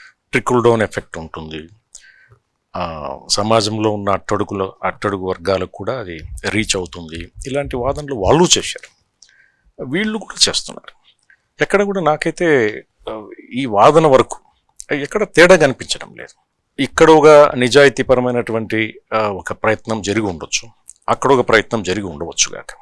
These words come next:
కానీ మౌలికంగా వాళ్ళు వాదించే తీరులో కానీ వాళ్ళ సిద్ధాంతంలో కానీ ఎక్కడ కూడా, అప్పుడు వాళ్ళకు వత్తాసు పలికినటువంటి మేధావులు,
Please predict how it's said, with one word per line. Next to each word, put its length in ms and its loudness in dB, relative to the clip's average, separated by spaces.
కానీ 340 -8
మౌలికంగా 720 4
వాళ్ళు 280 6
వాదించే 460 2
తీరులో 480 4
కానీ 320 -8
వాళ్ళ 200 0
సిద్ధాంతంలో 760 2
కానీ 200 -6
ఎక్కడ 280 -8
కూడా, 300 -8
అప్పుడు 260 2
వాళ్ళకు 380 6
వత్తాసు 400 6
పలికినటువంటి 680 -4
మేధావులు, 520 4